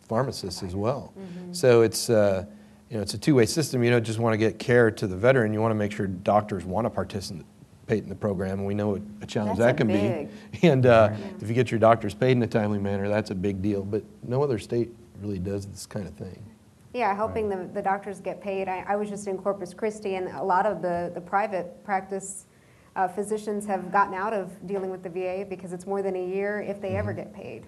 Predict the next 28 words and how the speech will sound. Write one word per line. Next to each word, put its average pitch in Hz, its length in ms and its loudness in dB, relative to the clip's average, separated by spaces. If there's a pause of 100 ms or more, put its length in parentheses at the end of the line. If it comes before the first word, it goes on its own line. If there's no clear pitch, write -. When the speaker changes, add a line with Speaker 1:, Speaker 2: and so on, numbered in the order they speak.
Speaker 1:
Yeah. 87 120 -10 (160)
Speaker 2:
So 196 280 -2
that's 190 240 0
a 196 60 -4
huge 190 440 -6
thing 196 160 -6
Speaker 3:
That's 254 180 -4
Speaker 2:
to 170 60 -6
Speaker 3:
right, 254 280 0
Speaker 2:
go 185 40 0
Speaker 3:
and 185 160 -6
even 220 220 -2
our 190 220 -6
active 202 400 -6
military 180 640 -6
that 190 120 -6
have 190 220 -8
tricare, 175 840 -4 (1000)
the 190 140 -2
government, 214 520 0
you 208 100 -4
know, 185 160 -2
they 190 140 0
may, 196 440 -4
they're 233 100 -2
promised, 294 720 -8
once 254 240 -8
again 262 560 -8